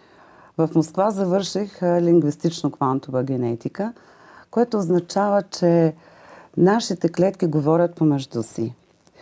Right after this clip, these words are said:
Нашите клетки общуват, предават се сигнали, а хромозомите пък в Д Н К комуникират чрез изречения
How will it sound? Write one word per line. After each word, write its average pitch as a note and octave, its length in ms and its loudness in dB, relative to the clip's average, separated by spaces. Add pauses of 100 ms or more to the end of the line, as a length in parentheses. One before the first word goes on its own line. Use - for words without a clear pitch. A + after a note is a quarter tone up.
(240)
Нашите F#3 360 0
клетки F3 400 0
общуват, D#3 500 -2
предават D3+ 460 2
се D3 120 -2
сигнали, D3 760 2 (680)
а D#3 120 0
хромозомите D3 840 2
пък C3+ 280 -2
в C3+ 140 2
Д C3 140 -2
Н B2+ 220 0
К F3+ 300 -2
комуникират E3 640 2
чрез F3+ 340 -2
изречения F3 800 0